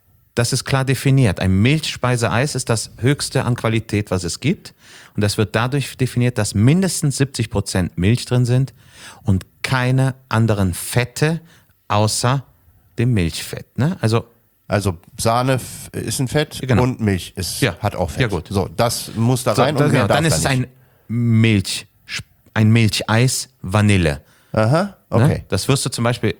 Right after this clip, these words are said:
Speaker 1: in, im Supermarkt nicht finden.
Speaker 2: Nee,
Speaker 1: Kostet ja
Speaker 2: weil
Speaker 1: Geld.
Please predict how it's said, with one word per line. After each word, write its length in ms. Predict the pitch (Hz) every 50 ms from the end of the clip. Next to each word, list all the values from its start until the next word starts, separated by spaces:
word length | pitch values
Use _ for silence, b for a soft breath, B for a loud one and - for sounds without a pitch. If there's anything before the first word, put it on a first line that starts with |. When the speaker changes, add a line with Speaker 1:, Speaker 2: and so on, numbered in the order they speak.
| _
Speaker 1:
in, 220 | - 107 107 104 - - _ - _ _ _ _ _ _ _ _ _ _
im 100 | - 98
Supermarkt 540 | 87 113 135 - 156 151 151 151 147 - - _ _ _
nicht 220 | - 107 110 - -
finden. 360 | - 113 101 - _ - - _ b b b b b b b b b b b b b b b b b b _ _ _
Speaker 2:
Nee, 180 | - 98 85 80
Speaker 1:
Kostet 240 | - 107 87 87 95
ja 20 |
Speaker 2:
weil 40 | 98
Speaker 1:
Geld. 300 | 110 104 90 82 - -